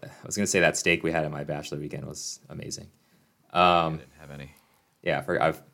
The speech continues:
Speaker 1: remember that as I said that. Okay, so apparently James Key, who I believe left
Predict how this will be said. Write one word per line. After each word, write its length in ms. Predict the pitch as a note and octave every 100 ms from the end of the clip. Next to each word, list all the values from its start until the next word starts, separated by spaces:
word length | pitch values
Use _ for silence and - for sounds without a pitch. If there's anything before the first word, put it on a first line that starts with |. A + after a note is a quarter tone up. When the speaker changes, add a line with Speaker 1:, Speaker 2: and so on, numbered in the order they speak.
| -
Speaker 1:
remember 380 | - F#2 E2 E2
that 160 | D#2+ D#2+
as 200 | D#2 D2
I 80 | D2
said 280 | - D#2+
that. 260 | D2 D#2+ - - - _ _ _ _ _ _ _ _ _ _ _ _ _ _ _ _ _ _ _ _ _ _
Okay, 180 | F#2+ F2+
so 120 | -
apparently 560 | F2+ - A2 G#2+ A2+ G#2
James 380 | F#2+ F#2+ G#2 G#2+
Key, 420 | G#2+ F#2+ G#2+ - _ _ _ _ _ _ _ _
who 200 | - G2+
I 120 | - D#2
believe 560 | F2+ F2 G2+ A2 G2+
left 600 | E2+ E2+ F#2 - - -